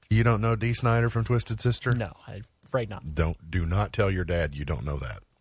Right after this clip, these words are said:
Speaker 1: He'll be disappointed. <laughs> Uh, members of One Republic face off with the cast of Mayans M C. What's that, Motorcycle Club? I guess.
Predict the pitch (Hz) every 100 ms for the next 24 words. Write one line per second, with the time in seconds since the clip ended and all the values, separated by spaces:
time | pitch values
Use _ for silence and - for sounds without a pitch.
0 | _ _ _ _ _ _ _ _ _ _
1 | _ - - 95 92 87 80 76 76 67
2 | - - 190 - 185 - - 170 _ _
3 | _ _ _ _ _ 104 104 101 101 101
4 | 107 123 123 127 110 110 95 113 117 110
5 | 101 117 107 95 110 101 - 98 92 98
6 | - - 101 101 - 85 85 95 104 113
7 | 110 107 92 101 101 - 101 73 67 104
8 | 87 80 113 123 131 123 113 131 131 123
9 | - _ _ _ _ _ - 82 87 110
10 | -